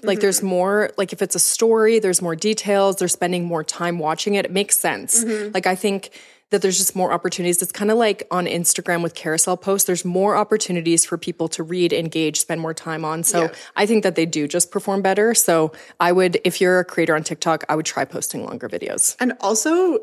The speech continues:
Speaker 2: um, the two X speed. I watch a lot longer, a lot more of the longer videos on TikTok with the two X
Speaker 1: T.
Speaker 2: function.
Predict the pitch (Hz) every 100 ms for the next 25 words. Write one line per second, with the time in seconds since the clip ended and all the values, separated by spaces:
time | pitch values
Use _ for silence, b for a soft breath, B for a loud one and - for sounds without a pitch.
0 | - 226 226 220 202 180 208 220 - 247
1 | 269 202 208 - - 196 180 - 170 170
2 | 190 220 220 196 170 - 190 190 180 185
3 | - 185 190 _ _ - 214 262 - 214
4 | 214 208 226 254 302 _ - 214 208 214
5 | 196 185 190 190 190 180 170 - 185 196
6 | 196 - 269 277 208 208 208 - 196 202
7 | - - - - - _ - - 175 147
8 | 147 - _ _ - 190 185 - - -
9 | 190